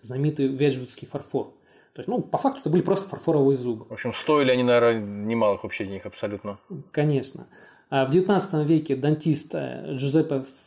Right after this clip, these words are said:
Speaker 1: Фонец изобретает технологию изготовления протезов из фарфора с металлическими штифтами.
Speaker 2: Еще раз,
Speaker 1: И
Speaker 2: какое время это? Какой год?
Speaker 1: Девятнадцатый век.
Speaker 2: Да, неплохо.
Speaker 1: В свое путешествие по Европе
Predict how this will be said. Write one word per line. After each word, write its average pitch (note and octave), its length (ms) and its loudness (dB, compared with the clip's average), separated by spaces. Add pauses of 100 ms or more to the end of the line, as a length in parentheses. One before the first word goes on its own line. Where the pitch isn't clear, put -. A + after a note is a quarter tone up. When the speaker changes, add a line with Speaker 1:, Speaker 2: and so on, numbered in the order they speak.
Speaker 1:
Фонец D3+ 500 0
изобретает C#3+ 720 2
технологию C#3 600 0
изготовления C#3 640 0
протезов C#3+ 540 2 (400)
из - 160 -6
фарфора D3 380 0
с D3+ 100 -6
металлическими C#3+ 580 -2
штифтами. F3+ 600 -2 (180)
Speaker 2:
Еще D#3 240 0
раз, G3 100 0
Speaker 1:
И F#3 40 -2
Speaker 2:
какое F3+ 260 2
время A3 300 -2
это? G#3 320 -10
Какой D#3 260 -2
год? A3 240 -6 (320)
Speaker 1:
Девятнадцатый F#3+ 560 2
век. F3+ 200 2 (540)
Speaker 2:
Да, A2 360 -4
неплохо. A2 460 -8 (440)
Speaker 1:
В - 60 -8
свое E3+ 360 6
путешествие D#3+ 640 2
по C#3 140 -2
Европе C#3 560 2